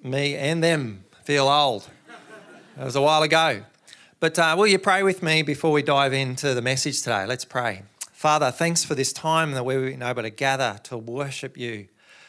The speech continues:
Thank you, Jesus, for who you are. And I would ask that somehow, in some way, you would use the words that I speak today to speak to us, Lord, that you would speak to us, that we would have ears to hear what you are wanting to say.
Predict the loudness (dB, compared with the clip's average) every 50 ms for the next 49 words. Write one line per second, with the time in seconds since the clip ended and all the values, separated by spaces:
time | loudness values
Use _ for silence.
0 | -20 -20 -20 -20 _ _ _ _ _ _ _ _ -4 -2 -2 0 0 0 0 2
1 | 4 4 4 2 2 0 -2 -2 -2 -2 0 0 0 0 2 2 2 2 2 2
2 | 0 -2 -6 -10 -14 -18 _ _ _ -14 -14 -12 -10 -8 -4 0 2 2 2 4
3 | 4 4 4 4 2 0 -4 -8 -8 -10 -8 -6 -6 -4 -2 -2 -2 -2 -4 -6
4 | -6 -4 -4 -4 -6 -6 -10 -12 -18 _ _ _ _ _ _ _ _ _ _ _
5 | _ _ _ _ -14 -12 -10 -6 -6 -4 -4 -4 -6 -6 -6 -6 -6 -8 -10 -14
6 | -20 _ _ _ _ _ _ _ _ _ _ _ _ _ _ _ _ -8 -4 -2
7 | -2 -2 0 0 0 -2 0 -2 -2 0 0 0 0 0 0 -2 -2 0 0 0
8 | 0 -2 -4 -4 -4 -6 -6 -6 -8 -10 -8 -6 -4 -4 -4 -4 -6 -8 -10 -12
9 | -18 _ -20 -20 -20 _ _ _ -16 -12 -12 -12 -10 -8 -8 -8 -8 -8 -10 -16
10 | -18 _ -8 -4 -2 0 0 -2 -2 -4 -8 -10 -10 -10 -10 -10 -10 -10 -12 -8
11 | -4 -2 0 0 0 -2 -2 -6 -6 -6 -8 -10 -10 -10 -10 -10 -10 -10 -10 -12
12 | -14 -14 -10 -8 -6 -6 -4 -4 -6 -6 -6 -6 -4 -4 -4 -4 -6 -8 -10 -10
13 | -10 -8 -8 -6 -8 -8 -8 -8 -8 -8 -6 -6 -6 -8 -8 -8 -10 -10 -10 -8
14 | -6 -6 -6 -6 -6 -8 -12 -16